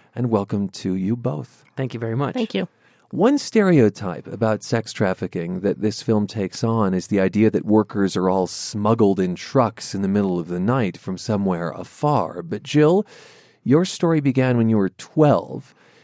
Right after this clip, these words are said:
Speaker 1: in a suburban Colorado neighborhood. What happened?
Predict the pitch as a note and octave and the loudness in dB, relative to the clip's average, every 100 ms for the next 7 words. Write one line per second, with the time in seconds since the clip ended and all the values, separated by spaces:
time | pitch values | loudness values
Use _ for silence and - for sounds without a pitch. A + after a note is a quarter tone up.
0 | _ - D3+ D#3+ - D#3 B2+ A2 D#3 F3 | _ -4 -2 -2 -4 -4 0 2 2 2
1 | F#3+ G3 F#3+ _ - - B2 D#3 D3 C#3+ | 2 0 -2 _ -18 -4 -2 0 0 0
2 | D3+ D3 C3+ G3 D#3+ F#2+ F2 E2 - A#2 | 0 0 0 0 -2 -4 -6 -10 -8 -6
3 | C3+ D3 E3 - - | -4 -6 -8 -16 -20